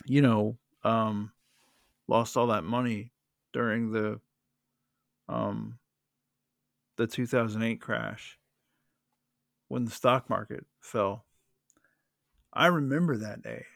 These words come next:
like, not because I'm invested in Ford, but just because that was people, you know, like, I had been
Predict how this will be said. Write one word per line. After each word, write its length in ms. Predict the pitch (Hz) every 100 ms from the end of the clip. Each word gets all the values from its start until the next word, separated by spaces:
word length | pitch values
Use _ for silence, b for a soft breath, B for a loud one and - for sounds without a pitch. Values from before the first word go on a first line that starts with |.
| _
like, 240 | - 110 -
not 220 | 135 147
because 240 | 123 135 131
I'm 120 | 123
invested 460 | 113 120 117 110
in 80 | 69
Ford, 580 | - - 196 170 117 104
but 120 | 127
just 200 | 131 135
because 600 | - 135 139 127 123 123 - _ _ _ _ _ _ _ _ _ _ -
that 260 | 120 127
was 320 | 135 127 117 -
people, 640 | - 135 123 123 113 110 - _ _ -
you 120 | 139
know, 300 | 117 101 117 - _ _ _ _
like, 200 | 117 123 -
I 160 | 127
had 240 | 135 139 127
been 480 | 131 131 123 123